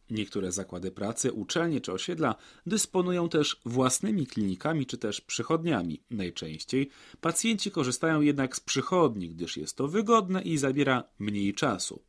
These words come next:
Udając się do lekarza, trzeba najpierw się zarejestrować. W przypadku wizyty u specjalisty zarejestrować się trzeba dość wcześnie rano, gdyż lekarz może mieć wielu pacjentów. W wielu szpitalach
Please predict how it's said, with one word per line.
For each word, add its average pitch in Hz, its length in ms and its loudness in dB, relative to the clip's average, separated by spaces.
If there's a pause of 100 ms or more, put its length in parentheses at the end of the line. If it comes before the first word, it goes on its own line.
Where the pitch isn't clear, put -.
(420)
Udając 120 480 6
się 117 160 4
do 113 100 4
lekarza, 131 420 2
trzeba 123 340 2
najpierw 147 420 2
się 127 180 4
zarejestrować. 113 1000 4
W - 60 -20
przypadku - 500 -2
wizyty 101 400 -2
u 107 140 0
specjalisty 120 840 2 (120)
zarejestrować 113 800 0
się 117 120 -2
trzeba 123 400 0 (100)
dość 120 340 0
wcześnie 117 520 0
rano, 151 300 4
gdyż 139 280 -2
lekarz 147 380 -2
może 120 260 0
mieć 107 320 -2 (100)
wielu 110 260 0
pacjentów. 123 680 -4 (340)
W 107 40 -14
wielu 90 200 -6
szpitalach 156 560 -2